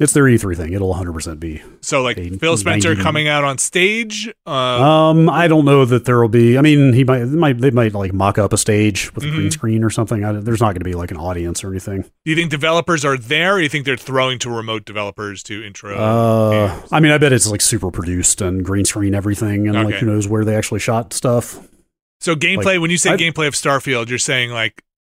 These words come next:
Speaker 2: you know, it's not gonna be Phil Spencer watching a person with a controller in their hand.
Speaker 1: No, no, no.
Speaker 2: They'll
Speaker 1: It'll
Speaker 2: just
Speaker 1: be a
Speaker 2: show
Speaker 1: canned,
Speaker 2: something.
Speaker 1: it'll be a
Speaker 2: Okay.
Speaker 1: canned demo. But what I mean is, like, it'll be the first time they show just, like, "Here's what
Speaker 2: Yeah.
Speaker 1: Starfield is. Here is us
Speaker 2: Okay.
Speaker 1: playing it."
Speaker 2: Yeah, yeah. Right.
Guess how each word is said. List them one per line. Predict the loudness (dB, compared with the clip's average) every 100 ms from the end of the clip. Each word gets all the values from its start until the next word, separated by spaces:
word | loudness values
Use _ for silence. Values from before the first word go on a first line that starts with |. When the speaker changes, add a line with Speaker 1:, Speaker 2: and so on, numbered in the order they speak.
| _ -6
Speaker 2:
you | -4
know, | -4 -6
it's | -4
not | -4
gonna | -2
be | -2 0 -2
Phil | -4 -6
Spencer | -6 -6 -4
watching | -4 -4 -8
a |
person | -10 -10 -10
with | -14
a |
controller | -14 -8 -6 -6 -8
in |
their | -12
hand. | -12 -12 -2 4
Speaker 1:
No, | 4
no, | 4 4
no. | 2
Speaker 2:
They'll |
Speaker 1:
It'll | 0 0
Speaker 2:
just |
Speaker 1:
be | 0
a |
Speaker 2:
show | -2
Speaker 1:
canned, | -2 -4 -4 -8
Speaker 2:
something. | -8 -4
Speaker 1:
it'll | -2
be |
a | -4
Speaker 2:
Okay. | -4 -4
Speaker 1:
canned | -4
demo. | -4 -2 -2
But | 0
what | 2
I | 2
mean | 2 0
is, | -2
like, | -4
it'll | -2 -4
be |
the | -4
first | -6 -6
time | -4
they | -4 -4
show | -4 -4 -4 -4
just, | -6 -6 -8
like, | -4
"Here's | -2 0
what |
Speaker 2:
Yeah. | 0
Speaker 1:
Starfield | -2 -4 -4 -4 -8
is. | -10 -8
Here | -2 -2
is | 0
us | -4
Speaker 2:
Okay. | -6
Speaker 1:
playing | -10 -10 -14
it." | -18 -14
Speaker 2:
Yeah, | -14
yeah. | -14 _ _ _ -14
Right. | -14